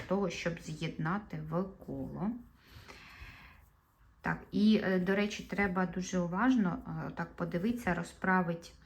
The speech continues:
петельки, да, щоб вони правильно лягли, щоб ніде нічого не перекрутилося.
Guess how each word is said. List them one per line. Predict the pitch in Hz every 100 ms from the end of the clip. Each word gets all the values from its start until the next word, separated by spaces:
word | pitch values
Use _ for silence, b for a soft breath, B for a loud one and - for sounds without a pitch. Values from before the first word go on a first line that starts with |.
| B B B
петельки, | - 214 254 208 - - 165 170 - -
да, | 170 208
щоб | 175
вони | 165 170
правильно | 170 175 175 165 165 160
лягли, | 160 165 202 254
щоб | - 170
ніде | 165 180
нічого | 220 185 - 180 170
не | 160 180
перекрутилося. | 180 170 165 170 170 - 143 - 160 -